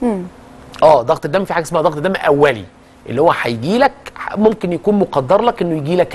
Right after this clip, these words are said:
Speaker 2: هيجي لك في اي
Speaker 1: مم.
Speaker 2: وقت من الاوقات،
Speaker 1: بغض
Speaker 2: ولكن
Speaker 1: النظر عن الاسباب.
Speaker 2: بغض النظر عن الاسباب، ولكن في الحقيقه السمنه بتقدم ده بشكل كبير جدا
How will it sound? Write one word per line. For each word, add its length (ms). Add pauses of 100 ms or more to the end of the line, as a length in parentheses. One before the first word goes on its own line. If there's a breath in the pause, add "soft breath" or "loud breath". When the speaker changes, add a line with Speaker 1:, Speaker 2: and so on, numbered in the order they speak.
Speaker 2:
هيجي 260
لك 120 (180)
في 80
اي 80
Speaker 1:
مم. 80
Speaker 2:
وقت 200
من 120
الاوقات، 260 (420 loud breath)
Speaker 1:
بغض 140
Speaker 2:
ولكن 200
Speaker 1:
النظر 240
عن 160
الاسباب. 500
Speaker 2:
بغض 340
النظر 240
عن 60
الاسباب، 240
ولكن 340
في 100
الحقيقه 440
السمنه 600
بتقدم 580
ده 100
بشكل 340
كبير 220
جدا 380